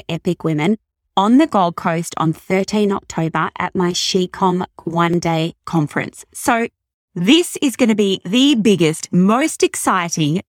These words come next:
hugest, most epic thing I've ever put on in my whole entire life. And yes, I'm shitting myself just a little, but I believe that the SheCom community of which you're a member, we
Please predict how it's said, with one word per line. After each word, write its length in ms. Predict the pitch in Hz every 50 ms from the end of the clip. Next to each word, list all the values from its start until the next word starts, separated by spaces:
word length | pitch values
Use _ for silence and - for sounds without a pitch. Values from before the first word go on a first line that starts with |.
| _ _
hugest, 840 | - - - - 302 320 330 339 359 262 294 277 233 233 - - - _ _ _ _ _ _ _ _ -
most 420 | - 320 330 330 339 392 - - -
epic 400 | - 285 269 - 262 226 214 -
thing 200 | - 233 202 190
I've 120 | 185 180 -
ever 160 | 208 196 208
put 180 | 196 - 214 190
on 100 | 185 180
in 80 | 175 170
my 120 | 170 170
whole 220 | 165 196 180 170
entire 360 | 165 165 160 - 170 156 151 147
life. 300 | 147 135 131 - - - _ -
And 280 | 220 233 240 254 233 - -
yes, 440 | 226 214 233 294 302 311 302 - - -
I'm 100 | 269 262
shitting 280 | 240 - 269 214 220 220
myself 420 | 214 214 - - 208 202 - -
just 260 | - 185 190 202 -
a 60 | 269 254
little, 300 | 233 214 214 220 254 - _ _ _ _ _ _ _ -
but 220 | 226 226 220 220 _ -
I 220 | - 226 285 302
believe 500 | 247 254 226 196 175 175 175 180 180 -
that 240 | - 185 180 180 175 - _ _ _ _
the 120 | - 196 226
SheCom 640 | 220 - - 302 294 285 - - - 302 277 277 -
community 520 | - 294 247 220 208 196 208 190 214 214
of 140 | 208 147 156
which 220 | 190 185 - -
you're 120 | 226 214 214
a 60 | 208
member, 400 | 196 175 170 165 165 165 175 - _ _ _ _ _ _ _ -
we 180 | 285 294 320